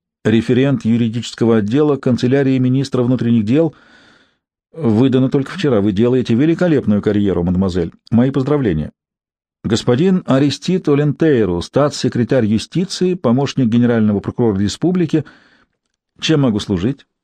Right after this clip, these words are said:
«Быть может, пройдём в ваш кабинет?» — бесстрастным тоном спросила Валерий.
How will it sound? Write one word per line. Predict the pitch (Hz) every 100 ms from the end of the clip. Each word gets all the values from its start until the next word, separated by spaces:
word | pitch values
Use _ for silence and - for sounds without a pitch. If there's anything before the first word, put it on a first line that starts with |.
| _ _ _ _ _ _ _ _ _ _
«Быть | 107 117
может, | 143 135
пройдём | 135 135 135
в | 127
ваш | 127
кабинет?» — | - 135 151 180 - - -
бесстрастным | 104 107 - 110 - 95
тоном | - 107 95
спросила | - 104 - 101
Валерий. | 92 98 95